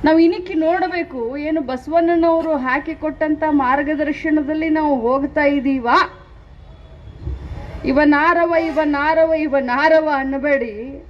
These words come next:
"ಇವ ನಮ್ಮವ, ಇವ ನಮ್ಮವ" ಅನ್ನಿ ಅಂತ ಹೇಳಿದವರು, "ನೀ ಯಾವ ಜಾತ್ಯವ? ನೀ ಯಾವ ಜಾತ್ಯವ?" ಇದ್ರಲ್ಲೇನೆ ನಮ್ಮ ಜೀವನ ಹೋಗ್ತಾ ಇದೆಯಾ ಹೊರತಾಗಿ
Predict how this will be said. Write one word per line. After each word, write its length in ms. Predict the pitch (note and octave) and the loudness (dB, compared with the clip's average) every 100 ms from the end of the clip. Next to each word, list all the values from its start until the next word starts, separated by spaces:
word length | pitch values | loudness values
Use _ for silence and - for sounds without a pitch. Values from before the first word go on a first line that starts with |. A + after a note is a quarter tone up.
| - - - - - D#4 | -20 -20 -20 -20 -4 2
"ಇವ 120 | D#4+ | 4
ನಮ್ಮವ, 480 | E4 D#4+ F#4 F#4 F#4 F4+ | 4 2 0 -2 0 0
ಇವ 120 | F4+ E4+ | 0 0
ನಮ್ಮವ" 420 | D#4+ D#4+ E4+ E4+ D#4+ | 0 0 0 0 0
ಅನ್ನಿ 300 | D4 D#4 E4+ | 2 4 4
ಅಂತ 260 | E4 D#4 D#4 | 2 0 0
ಹೇಳಿದವರು, 1000 | C4 A#3+ C#4+ C#4+ D4+ C#4 A3 G3 A3+ D4 - - - - - - - - | -2 0 0 2 0 0 -4 -8 -16 -18 -20 -20 -20 -20 -20 -18 -18 0
"ನೀ 160 | C#4+ F4+ | 4 4
ಯಾವ 300 | F#4 F4 E4+ | 2 0 2
ಜಾತ್ಯವ? 540 | D#4 D#4 C#4 C#4 C4 B3 A#3 A3 G#3 G#3+ - - - - - - - - - - - - - - - - - - - - - | 2 2 0 -2 -2 -2 -6 -6 -8 -10 -14 -16 -20 -20 -20 -20 -20 -20 -16 -16 -16 -12 -6 -6 -6 -8 -10 -10 -10 -10 0
ನೀ 240 | C#4+ F#4 F#4+ | 2 2 0
ಯಾವ 160 | F4+ E4 | 0 2
ಜಾತ್ಯವ?" 480 | D#4+ D#4 D4+ C4+ B3 A3 G3 F3 - - - - - - - - - - - - - - - - - - - - - - | 2 0 -2 -4 -6 -8 -10 -12 -16 -20 -18 -18 -18 -20 -20 -20 -20 -18 -18 -14 -14 -12 -12 -12 -10 -8 -8 -10 -8 -6
ಇದ್ರಲ್ಲೇನೆ 680 | F3+ A3+ D#4 F4 F4+ F#4+ | -2 2 2 2 0 -2
ನಮ್ಮ 240 | F#4+ F#4 F4+ | -2 0 0
ಜೀವನ 400 | F4+ C#4 D#4+ E4 E4 | 0 0 -2 0 0
ಹೋಗ್ತಾ 460 | D4 C#4+ C#4 C#4+ D4+ | 0 0 -2 -2 0
ಇದೆಯಾ 400 | C#4+ C#4 C4+ B3 | 2 2 2 2
ಹೊರತಾಗಿ 680 | A#3+ A3+ - B3+ A#3 A3 | -2 -4 -2 0 0 -2